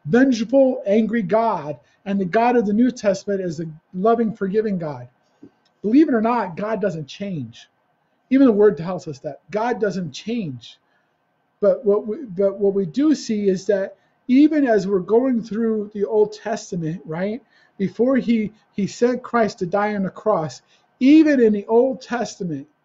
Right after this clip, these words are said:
when he brought judgment, he was long-suffering, he was patient, he waited a long time and told his people, and told the people to repent. They needed to change their ways, right?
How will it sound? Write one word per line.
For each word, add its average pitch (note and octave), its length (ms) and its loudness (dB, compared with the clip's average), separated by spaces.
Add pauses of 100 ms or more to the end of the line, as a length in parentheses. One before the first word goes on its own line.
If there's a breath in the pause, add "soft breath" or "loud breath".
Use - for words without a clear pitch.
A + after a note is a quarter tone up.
(440)
when F3+ 120 -4
he G3 80 -2
brought G#3 360 -4
judgment, F3 520 0 (440)
he B3 160 0
was F#3+ 240 0
long-suffering, G#3 840 0
he F#3+ 160 -4
was F3 180 -4
patient, C4 720 -4 (300 soft breath)
he A3 200 -2
waited A#3+ 520 2
a G#3 80 4
long A#3 440 0
time A#3 540 -4 (340 soft breath)
and F#3 320 -2
told D4+ 400 0
his A3+ 200 -2
people, A#3 540 0
and G3 220 -2
told E4+ 420 -4
the B3+ 120 -4
people B3+ 580 0 (300 loud breath)
to C4 160 0
repent. C4+ 640 0
They G#3 100 4
needed B3+ 320 2
to A#3+ 80 -8
change C#4 420 2
their D4+ 140 0
ways, D4+ 640 -2
right? C4+ 380 -6